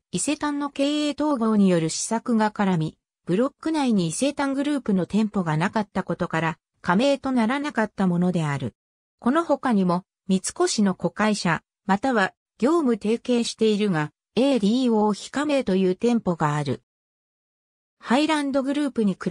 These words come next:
べると、脱退事例は多くなく、加盟する企業のリストラによる閉店や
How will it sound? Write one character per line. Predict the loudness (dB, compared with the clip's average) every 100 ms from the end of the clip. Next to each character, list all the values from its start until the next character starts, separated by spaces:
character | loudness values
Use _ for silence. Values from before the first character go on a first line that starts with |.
| 0
べ | 0
る | -2 -2
と、 | -2
脱 | -4 -6
退 | -4 -4 -2
事 | -4
例 | 0 0
は | 2 2
多 | 2 0
く | -2
な | -4
く、 | -2 -6 -8 _ _
加 | 0
盟 | 2 2 0
す | -2
る | -6
企 | -4 -4 0
業 | 2
の | 2 0
リ | -2
ス | -4
ト | -4
ラ | -2 0
に | 2
よ | 0
る | 0
閉 | 0 0 -2
店 | 0 0 2
や | -2 -4